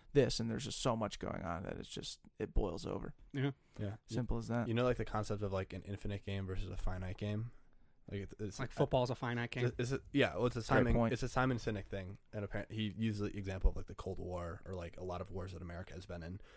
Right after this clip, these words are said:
Speaker 3: But football, for example, would be a finite game, and, like, an infinite game. <sighs> I'm trying to think.
Speaker 1: The
Speaker 3: Like,
Speaker 1: Back Pocket
Speaker 2: Patience,
Speaker 1: Podcast.
Speaker 3: the
Speaker 2: learning
Speaker 3: Back Pocket
Speaker 2: patience.
Speaker 3: Podcast would be, like, an infinite. Uh, so, like, I'm talking about, like, contextualizing it in your life. I think it'd be helpful to, like, identify, okay, what's,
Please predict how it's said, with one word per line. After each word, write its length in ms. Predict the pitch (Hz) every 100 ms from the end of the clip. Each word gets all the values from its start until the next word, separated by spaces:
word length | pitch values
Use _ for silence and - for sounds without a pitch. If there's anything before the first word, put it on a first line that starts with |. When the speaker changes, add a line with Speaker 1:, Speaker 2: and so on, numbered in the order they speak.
| -
Speaker 3:
But 260 | - 95 -
football, 400 | - 117 101 90
for 120 | -
example, 360 | 95 92 90 101
would 120 | 90
be 80 | 95
a 40 |
finite 380 | - 95 87 87
game, 360 | 92 90 87 - -
and, 140 | 101
like, 140 | 92 87
an 60 | -
infinite 380 | 107 - 98 101
game. 420 | 92 92 90 92
<sighs> 1080 | - - - - - - - _ _ _ -
I'm 300 | - - -
trying 160 | - 101
to 80 | 85
think. 340 | - - -
Speaker 1:
The 60 | 110
Speaker 3:
Like, 160 | 98
Speaker 1:
Back 220 | 135 123
Pocket 340 | - 123 - -
Speaker 2:
Patience, 440 | 135 135 139 123
Speaker 1:
Podcast. 40 | 135
Speaker 3:
the 60 |
Speaker 2:
learning 160 | 139 139
Speaker 3:
Back 240 | 139 135
Pocket 300 | 143 143 151
Speaker 2:
patience. 240 | - 131 120
Speaker 3:
Podcast 240 | 92 -
would 120 | 104
be, 140 | 98 104
like, 180 | 98 101
an 80 |
infinite. 220 | 98 104 -
Uh, 160 | 117
so, 180 | - 139
like, 240 | 127 113
I'm 80 | 127
talking 280 | 120 120 117
about, 140 | 110
like, 260 | 107 107 - -
contextualizing 640 | - 107 117 - 104 104
it 60 | 104
in 60 |
your 100 | 92
life. 280 | 98 104 90
I 80 | 98
think 140 | 107
it'd 100 | 101
be 60 | 95
helpful 320 | 98 92 98
to, 60 | 95
like, 120 | 95
identify, 480 | 95 92 92 92 90 -
okay, 180 | 101 -
what's, 260 | 95 107